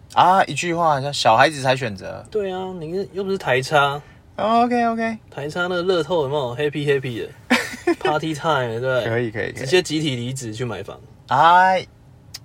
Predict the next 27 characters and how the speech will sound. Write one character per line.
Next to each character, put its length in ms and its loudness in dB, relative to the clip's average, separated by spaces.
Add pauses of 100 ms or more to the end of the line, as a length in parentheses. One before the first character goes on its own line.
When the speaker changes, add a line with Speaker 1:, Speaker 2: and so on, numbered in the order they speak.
Speaker 1:
是 200 -16
这 120 -10
样。 120 -6
Speaker 2:
我 60 -2
就 160 4
问 160 4
问 140 0
你， 180 -8
特 180 -4
斯 100 -6
拉 120 2
两 200 -2
百 280 -6 (240)
进 160 -8
场 180 -8
的 100 -10
时 100 -10
候， 120 -2
你 160 -10
现 120 -6
在 80 -4
在 80 -2
看 200 -6
房 180 -12
了 100 -16
吗？ 80 -20 (260)
Speaker 1:
<laughs> 1200 4